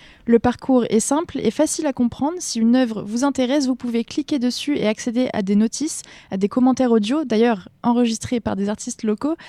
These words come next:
Pour Cyrielle, pour Cyrielle Langlais, la directrice adjointe du lieu, ça ne remplacera pas la confrontation directe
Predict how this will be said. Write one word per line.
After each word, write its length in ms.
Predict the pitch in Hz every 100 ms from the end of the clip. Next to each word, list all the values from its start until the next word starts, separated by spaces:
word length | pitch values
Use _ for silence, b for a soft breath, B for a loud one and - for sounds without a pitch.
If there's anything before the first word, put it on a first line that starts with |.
| B B B B
Pour 160 | - 320
Cyrielle, 360 | - 294 294 - -
pour 160 | - -
Cyrielle 560 | - 302 294 285 247 -
Langlais, 500 | 240 254 240 294 349
la 100 | 240
directrice 540 | 202 262 240 262 254
adjointe 260 | 233 220 233
du 140 | 208
lieu, 240 | 214 269 330 b b b
ça 160 | - 247
ne 80 |
remplacera 640 | 254 269 285 277 - - 269
pas 300 | - 311 294
la 100 | 254
confrontation 640 | 247 - 247 247 247 240
directe 400 | 233 254 254 247